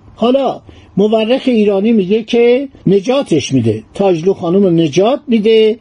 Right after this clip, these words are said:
ولی مورخان عثمانی می‌گن تاجلو خانوم و ستاره خانوم رو اسیر می‌کنن. این داستان معروفه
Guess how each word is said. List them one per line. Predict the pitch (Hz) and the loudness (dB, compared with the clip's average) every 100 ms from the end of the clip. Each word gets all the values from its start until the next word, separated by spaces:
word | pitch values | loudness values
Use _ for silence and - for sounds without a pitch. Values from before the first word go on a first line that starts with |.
| - | -8
ولی | 151 180 277 254 | -4 -2 0 -2
مورخان | 190 196 190 185 175 214 | -2 0 0 0 0 0
عثمانی | 202 180 185 - 170 185 233 | 2 2 0 -2 0 2 2
می‌گن | 214 226 | 0 -2
تاجلو | 220 196 165 143 175 | -4 -2 -2 0 -2
خانوم | 135 151 165 151 | 0 -2 0 0
و | |
ستاره | 175 - 180 180 165 | -2 -2 -2 0 0
خانوم | 170 220 180 | 0 0 0
رو | 170 | 0
اسیر | 170 175 - 262 | -2 -4 -2 0
می‌کنن. | 247 262 240 240 247 247 | 0 0 0 0 0 -2
این | 269 262 | -2 0
داستان | 226 220 - 254 247 | 0 -2 0 0 0
معروفه | 214 196 214 214 | 0 0 -2 -2